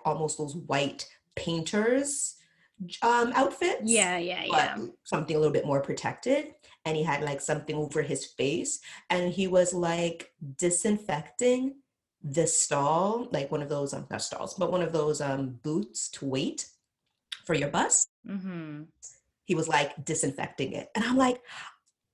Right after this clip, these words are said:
Speaker 1: I have never seen anyone do that in my thirty-six years of being on this earth.
Speaker 2: Mm-hmm. Exactly.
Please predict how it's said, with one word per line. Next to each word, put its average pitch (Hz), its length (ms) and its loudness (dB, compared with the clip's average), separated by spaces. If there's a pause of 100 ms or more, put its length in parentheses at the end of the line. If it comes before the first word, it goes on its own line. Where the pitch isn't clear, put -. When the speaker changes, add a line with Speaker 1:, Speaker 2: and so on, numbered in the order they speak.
(600)
Speaker 1:
I 240 120 6
have 233 180 4
never 175 500 2
seen 170 640 0 (680)
anyone 185 500 6
do 156 200 0
that 233 340 0 (100)
in 196 120 6
my 156 120 2
thirty-six 156 720 0
years 139 180 0
of 139 120 0
being 139 160 2
on 254 140 0
this 277 120 2
earth. 320 260 2
Speaker 2:
Mm-hmm. 277 760 -6
Exactly. 156 760 -12